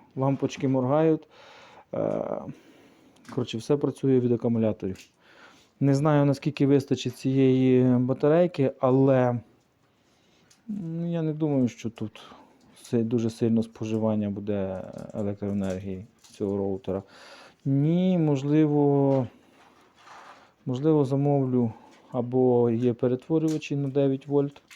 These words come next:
з дванадцяти на дев'ять, або ще також дивився, є, ну, самий простий, самий дешевий преобразователь, інвертор.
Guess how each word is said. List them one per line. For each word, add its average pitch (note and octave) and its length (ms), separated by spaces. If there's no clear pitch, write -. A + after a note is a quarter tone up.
з B2 80
дванадцяти C#3 580
на C3+ 100
дев'ять, B2+ 460
або C3 500
ще D3 380
також C#3 400
дивився, B2+ 640
є, B2 360
ну, G3 280
самий E3 360
простий, D3 440
самий C3+ 340
дешевий B2+ 420
преобразователь, B2 920
інвертор. C3 680